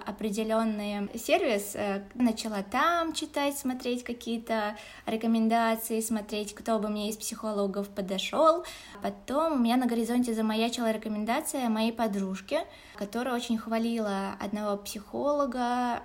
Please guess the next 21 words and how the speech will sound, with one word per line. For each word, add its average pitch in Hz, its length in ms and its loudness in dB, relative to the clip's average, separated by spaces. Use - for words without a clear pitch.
В 254 80 0
общем, 233 380 4
по - 100 -6
рекомендации 247 880 4
я 277 420 2
обратилась, 240 680 -2
э, 208 200 -2
к 202 60 -4
женщине 240 800 2
и 220 120 -4
поняла, 226 400 -2
что 233 420 -2
на 226 160 2
тот 285 160 0
момент, 254 500 2
э, 220 80 0
моей 220 280 4
дочке 247 340 0
было 214 220 -2
восемь 247 340 0
месяцев. 190 540 -2